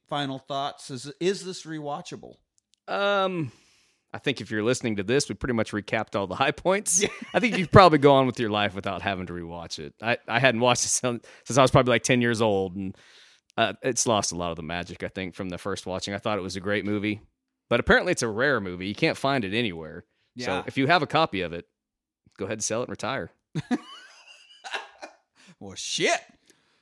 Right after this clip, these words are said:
Speaker 1: Uh, yeah, I, I think that pretty much. I mean, I did actually have a good time watching it.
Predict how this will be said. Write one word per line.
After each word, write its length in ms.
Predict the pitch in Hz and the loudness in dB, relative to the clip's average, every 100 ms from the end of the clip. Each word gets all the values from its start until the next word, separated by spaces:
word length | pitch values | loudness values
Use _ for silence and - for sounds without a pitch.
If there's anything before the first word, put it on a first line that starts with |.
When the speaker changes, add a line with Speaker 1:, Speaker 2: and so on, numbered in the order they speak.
| - _ _ _ | -20 _ _ _
Speaker 1:
Uh, 540 | 135 139 131 117 104 98 _ | -2 0 2 -2 -4 -10 _
yeah, 480 | 135 160 202 143 117 139 | -2 0 2 0 -4 -6
I, 720 | 156 180 185 185 180 180 180 | -4 -2 0 0 0 0 -2
I 60 | 175 | -8
think 240 | - 240 | -10 -8
that 180 | 208 170 | -6 -6
pretty 180 | 151 151 | -4 -6
much. 100 | 139 | -4
I 80 | 170 | -4
mean, 140 | 220 190 | -2 0
I 80 | |
did 220 | 185 233 240 | 0 -2 -4
actually 480 | 208 - 185 170 | -6 -6 -6 -6
have 200 | 160 175 | -6 -8
a 60 | 165 | -6
good 180 | 170 156 | -10 -8
time 440 | 165 165 156 135 - _ _ - | -8 -6 -6 -10 -16 _ _ -14
watching 580 | 120 143 175 - 110 104 | -6 -4 -6 -6 -8 -8
it. 240 | 104 | -12